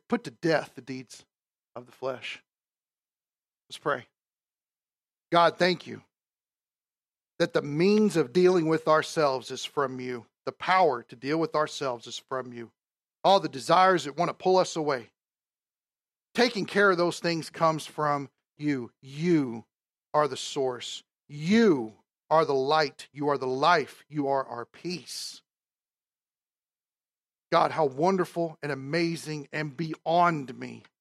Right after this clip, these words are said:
it is to think that your Spirit dwells in each one of us, and it is the same Holy Spirit, God himself.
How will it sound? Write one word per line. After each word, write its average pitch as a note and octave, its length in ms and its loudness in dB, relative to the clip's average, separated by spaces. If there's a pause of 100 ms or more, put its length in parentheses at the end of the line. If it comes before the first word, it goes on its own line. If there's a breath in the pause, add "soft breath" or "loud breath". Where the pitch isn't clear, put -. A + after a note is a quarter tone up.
(1300)
it D#3 240 -4
is D#3+ 300 0
to C#3+ 100 -6
think D3+ 420 -6
that D3 180 -14
your C#3+ 560 0 (260)
Spirit - 760 -6 (160)
dwells C3 340 -2
in B2 200 -18
each C#3+ 380 -14 (440)
one C#3 240 -2
of B2 120 -6
us, A#2 200 -12
and C3 120 -10
it C#3+ 100 -4
is C3 180 -4
the B2 120 -10
same C#3 640 -12 (300)
Holy C3+ 220 -2
Spirit, C3+ 520 -6 (160)
God D3 440 2 (320)
himself. A#2 800 -14